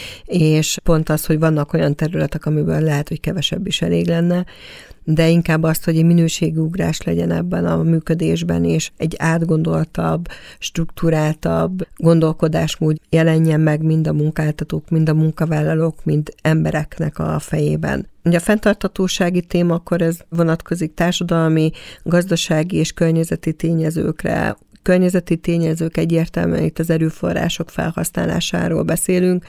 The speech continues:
ugye mik azok a készletek, amik fogyóban vannak, mire kell odafigyelni, mi az, amit meg kell őrizni, hogy még a jövő nemzedékeinek is legyen belőle, de leginkább kényes kérdés ez a víz és a levegő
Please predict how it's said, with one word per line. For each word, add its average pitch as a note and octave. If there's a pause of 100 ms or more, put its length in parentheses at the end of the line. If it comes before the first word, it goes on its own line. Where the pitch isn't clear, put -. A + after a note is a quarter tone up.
ugye E3 (100)
mik F3
azok -
a D#3+
készletek, E3
amik E3
fogyóban E3+
vannak, D#3 (280)
mire F3
kell -
odafigyelni, D#3
mi F3
az, E3+
amit E3
meg E3+
kell E3
őrizni, D#3+
hogy E3
még D#3+
a D#3+
jövő D#3+
nemzedékeinek E3+
is -
legyen E3+
belőle, G3 (120)
de F3
leginkább F3
kényes E3+
kérdés E3
ez D#3+
a D#3+
víz E3
és E3
a E3+
levegő E3